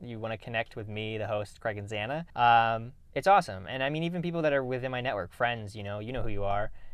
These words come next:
that have listened to the show since the beginning, like, thank you so much. It means the world to me to be able to help people. And when I get messages like, "Hey, this episode right here, this, like, changed my life," or, "This helped me with this specific problem," that is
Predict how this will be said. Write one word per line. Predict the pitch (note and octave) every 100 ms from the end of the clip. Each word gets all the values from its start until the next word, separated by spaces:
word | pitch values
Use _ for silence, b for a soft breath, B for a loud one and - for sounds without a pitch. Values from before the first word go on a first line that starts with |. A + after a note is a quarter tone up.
| b -
that | A#2+ A2+ -
have | - A2+
listened | B2+ C3 C3+
to | A#2+
the | A2+
show | C3 B2
since | - A2+
the | A#2+
beginning, | G#2+ A2+ A#2+ B2+
like, | G#2 -
thank | F3 F3
you | C3+
so | - A2+
much. | G#2+ G#2+ - - -
It | D#3+
means | E3+ E3+ C#3+
the | C#3+
world | C3+ C3+
to | A#2+
me | A2
to |
be | A2+
able | G#2+
to | G2
help | A#2 A2 -
people. | F#2+ - F#2+ -
And | - B2 B2 A#2 A2+ -
when | A#2+ C3
I | C3+ D3+
get | D3
messages | C3+ C3 - B2 B2 A#2
like, | A2+ G#2+
"Hey, | - C3+ A#2+
this | A2+ A#2+
episode | A#2+ A#2+ A#2+ B2+ A#2+
right | A2+ A2+ A2
here, | A2+ A2+
this, | G#2+ G#2
like, | G#2+ G2+
changed | - - G#2 F#2+ -
my | A2+
life," | A2+ A#2+ C3 -
or, | B2 A2
"This | A2+ -
helped | - B2+ -
me | B2+
with | A#2 A2+
this | A#2 -
specific | B2 - B2+ A#2 -
problem," | B2 A2+ B2+ C3+ D#3 -
that | D3 E3
is | D#3+ B2+ A#2